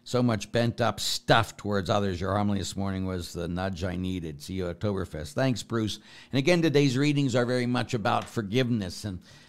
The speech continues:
I think that too many Catholics, they go to daily mass and they have unforgiveness in their heart. And it's just, mm, it's,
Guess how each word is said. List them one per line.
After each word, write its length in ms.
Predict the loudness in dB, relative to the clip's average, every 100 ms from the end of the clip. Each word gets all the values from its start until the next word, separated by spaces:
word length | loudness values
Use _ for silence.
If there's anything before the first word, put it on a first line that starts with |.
| -6
I 120 | -4
think 320 | -2 0 0 -2
that 160 | 0
too 100 | 2
many 220 | 4 2
Catholics, 600 | 0 0 4 4 2 -2
they 80 | -2
go 120 | 2
to 100 | 2
daily 260 | 2 0 0
mass 400 | 0 0 0 -2
and 80 | -4
they 80 | -2
have 120 | -2
unforgiveness 640 | -2 -4 -4 -4 -4 -6
in 80 | -8
their 120 | -10
heart. 440 | -6 -4 -2 -4 -8
And 160 | -10 -14 -20 _
it's 220 | -12 -12 -6
just, 360 | 0 0 -2 -10 -20 _ _ -12
mm, 400 | -10 -8 -10 -12
it's, 180 | -14